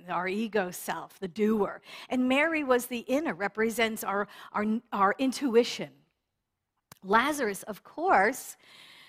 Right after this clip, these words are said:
you know, the dead guy. Lazarus <laughs> was,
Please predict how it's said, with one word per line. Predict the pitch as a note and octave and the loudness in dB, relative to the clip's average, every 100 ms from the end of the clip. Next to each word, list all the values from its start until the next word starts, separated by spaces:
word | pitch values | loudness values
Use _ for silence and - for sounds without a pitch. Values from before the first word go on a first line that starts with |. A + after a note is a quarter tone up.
| _ | _
you | B3 | -4
know, | G#3 | -2
the | G3 | 0
dead | G#3 F#3 | 0 0
guy. | - - - _ _ - - - | -4 -12 -16 _ _ -20 -18 0
Lazarus | C4 C#4 D4 D#4 C#4+ A#3 | 4 4 4 4 2 2
<laughs> | |
was, | - - A#3 A#3 A3 - | -4 0 2 2 -2 -6